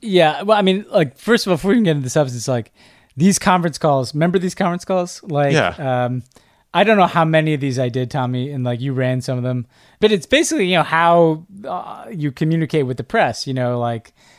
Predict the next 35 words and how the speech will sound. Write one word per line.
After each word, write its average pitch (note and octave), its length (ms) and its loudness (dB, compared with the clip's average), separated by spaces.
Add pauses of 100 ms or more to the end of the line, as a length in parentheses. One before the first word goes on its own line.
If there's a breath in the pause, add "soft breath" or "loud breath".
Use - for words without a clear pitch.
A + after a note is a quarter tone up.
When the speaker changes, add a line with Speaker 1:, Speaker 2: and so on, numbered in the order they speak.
(100)
Speaker 1:
there's C3+ 180 -6
an C#3+ 100 -2
A C#3+ 100 0
T D3 160 -6
and C3+ 100 -2
T C3+ 140 -2
operator, B2 760 -4
someone C#3 280 -6
like B2+ 140 -6
you C3 240 -2
is B2 180 -4
kind B2+ 140 -4
of A#2 40 -4
moderating A#2+ 460 -4
the A#2 80 -6
thing. A#2 580 -6 (420 soft breath)
There's B2+ 160 -6
a B2+ 40 -4
hundred C3 300 -4
reporters B2 520 -4
on, A#2+ 460 -4
you're B2 100 -4
sitting C3 300 -4
at A2+ 60 -4
a A2+ 40 -6
speakerphone. A#2+ 920 -8
I, D3+ 160 -4
I E3 120 -2
don't D3+ 120 -2
know C3 40 -2
how D3 140 -6
many D3+ 140 -4
times C3+ 300 -6
I, A#2 180 -6 (340 soft breath)
I, C3 100 -8